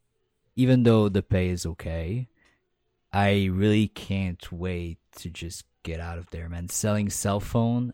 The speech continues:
after covid is nightmare. It's like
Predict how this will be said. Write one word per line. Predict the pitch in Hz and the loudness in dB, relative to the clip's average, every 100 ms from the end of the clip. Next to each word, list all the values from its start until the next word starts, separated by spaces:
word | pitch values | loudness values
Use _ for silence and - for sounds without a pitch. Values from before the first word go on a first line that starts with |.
| 101 | -4
after | 98 - 98 | -4 -2 -6
covid | - 98 98 92 87 | -4 -4 -2 -2 -4
is | 85 - | -8 -10
nightmare. | 90 92 92 90 - 82 90 - _ _ _ | -8 -4 -4 -6 -10 -12 -14 -18 _ _ _
It's | 85 92 - | -10 -6 0
like | 95 90 - - - | 0 -2 -8 -16 -18